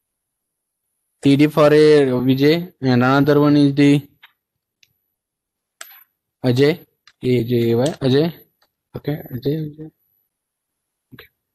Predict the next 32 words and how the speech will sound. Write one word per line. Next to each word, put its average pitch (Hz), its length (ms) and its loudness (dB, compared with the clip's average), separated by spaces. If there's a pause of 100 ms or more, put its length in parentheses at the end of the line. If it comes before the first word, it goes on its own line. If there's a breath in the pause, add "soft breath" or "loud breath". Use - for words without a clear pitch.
(300)
Now 127 100 -4
you 127 60 -2
can 143 160 -2
see 147 220 -2
here, 165 220 0 (840)
he-, 131 160 -8
here 147 480 0
added 143 300 0
the 151 100 0
second, 156 560 -2 (600)
uh, 123 260 2
s-, 123 200 -6
uh, 123 200 -2 (140)
third, 156 360 -2 (140)
third 160 260 2
row 165 260 -2 (400)
with 139 280 -2
first 147 260 -2
table 156 180 2
data 156 220 0
is 143 140 0
zero 143 240 2
two, 175 340 -4
roll 135 200 2
number 156 440 0
and 123 460 -2 (340)
name 139 240 2
is 180 240 0 (340)
Ajay, 104 360 -6 (100)
like 123 240 -2
this 104 240 -8
one. - 160 -20